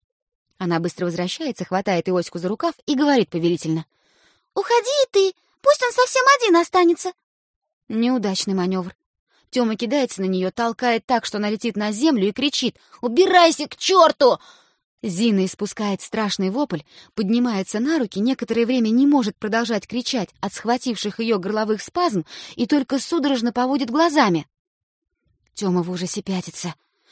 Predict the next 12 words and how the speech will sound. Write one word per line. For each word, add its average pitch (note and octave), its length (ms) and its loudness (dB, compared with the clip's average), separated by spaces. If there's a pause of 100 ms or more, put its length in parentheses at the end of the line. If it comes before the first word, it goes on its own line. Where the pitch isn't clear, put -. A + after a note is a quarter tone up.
(160)
Зина A3+ 360 2
испускает, B3+ 520 -4
наконец, A#3+ 500 2
новый B3+ 360 6
отчаянный A#3+ 520 2
крик. C#4 320 0 (480)
Но G3 160 2
на F#3+ 240 2
этот G#3 220 -2
раз F3+ 200 -4
Теме F#3 260 -2
кажется, G3 480 -4